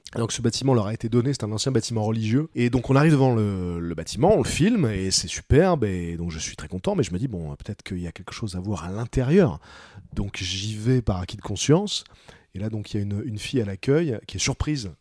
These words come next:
de voir des gens, parce que, ben, il y a rien à voir normalement dans l'Internet Archive. Ça se passe sur leur site, ce qui est intéressant. Et donc je lui demande s'il y a quelque chose à voir peut-être dedans, et elle appelle un de ses collègues, qui nous dit, euh, bah, peut-être que, euh, je peux vous montrer la, la salle du dessus, mais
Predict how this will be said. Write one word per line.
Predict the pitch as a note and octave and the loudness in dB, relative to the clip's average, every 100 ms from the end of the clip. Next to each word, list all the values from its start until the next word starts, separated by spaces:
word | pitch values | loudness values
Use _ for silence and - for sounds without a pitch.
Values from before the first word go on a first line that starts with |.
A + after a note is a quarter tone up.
| _ _ - | _ _ -14
de | G2+ | -10
voir | F#2+ E2 | -8 -6
des | G#2+ | -4
gens, | F#3 | -4
parce | F3 - | -4 -8
que, | F#2+ - _ _ _ _ | -12 -14 _ _ _ _
ben, | C#2 C2+ | -14 -14
il | E2 | -12
y | D#2+ | -12
a | D2 D2+ C#2+ D2+ | -14 -20 -20 -14
rien | F#2 G#2 | -10 -6
à | G#2 | -4
voir | A2+ B2+ | -2 -2
normalement | A2+ A2+ A2+ B2+ | -2 -6 -6 -6
dans | A2 | -6
l'Internet | G#2+ G#2 G#2 | -6 -6 -8
Archive. | A2 G#2 F2+ - - - - | -10 -10 -10 -10 -16 -20 -10
Ça | G#2+ | -6
se | |
passe | - A#2+ | -2 -2
sur | - | -4
leur | G#2 A2 | -6 -6
site, | - E3+ | -6 -6
ce | |
qui | A2+ | -10
est | |
intéressant. | A2 G#2+ G2+ G2+ - - - - | -6 -4 -4 -4 -8 -16 -20 -10
Et | G#2 | -6
donc | G#2 A2 | -2 -2
je | F2 | -4
lui | G2+ | -2
demande | A#2+ C3+ B2+ | 0 0 -2
s'il | - | -6
y | F#2+ | -8
a | |
quelque | A#2 A#2+ | -10 -8
chose | - C3+ G2+ | -6 -6 -6
à | |
voir | F#2 G#2+ B2+ | -6 -4 -4
peut-être | - - F2 | -6 -10 -10
dedans, | G2 A2+ F3 - - - - _ - | -6 -4 -4 -6 -20 -20 -20 _ -6
et | |
elle | G#2+ | -2
appelle | A#2+ E3+ C#3 | 0 0 0
un | |
de | |
ses | A2+ A#2+ | -2 -2
collègues, | A2 A#2 G3+ A#2 E2 _ _ _ - | 0 -2 -2 -6 -8 _ _ _ -14
qui | - | -6
nous | A#2 A2 | -4 -4
dit, | G#2+ F3+ F#3 | -4 -4 0
euh, | C3+ A#2+ A2+ G#2+ G#2 G#2+ G#2 | 2 2 0 -2 -4 -6 -8
bah, | G2 G#2 | -8 -8
peut-être | - D#3 D3 | -2 -2 -2
que, | - | 0
euh, | C#3+ D#3 D3+ B2 A2+ | 2 4 4 4 2
je | - | -2
peux | - A#2+ | -2 -2
vous | G#2+ G#2+ | -2 -4
montrer | G#2+ G#2+ C3 | -6 -4 -4
la, | A#2 G2 E2+ E2 E2+ | -4 -6 -12 -16 -16
la | F2 | -12
salle | - B2+ A2+ | -6 -4 -4
du | G#2+ | -8
dessus, | G#2 D#3+ A#3+ | -8 -4 -2
mais | F#3+ A2 F#2+ | -2 -6 -10